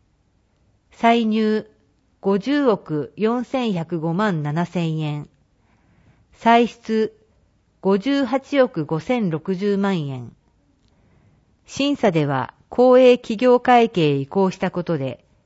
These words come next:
財務諸表を作成することにより、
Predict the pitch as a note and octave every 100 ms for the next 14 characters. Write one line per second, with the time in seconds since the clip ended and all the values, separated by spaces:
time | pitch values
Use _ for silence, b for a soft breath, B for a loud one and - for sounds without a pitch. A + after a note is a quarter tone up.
0 | _ D3 F3+ A3 A#3+ B3 B3+ A#3 G#3 D#3+
1 | C#3 D3 - - G#3+ G#3 - G3+ G3+ G3
2 | G3 D3+ C#3 C3 C3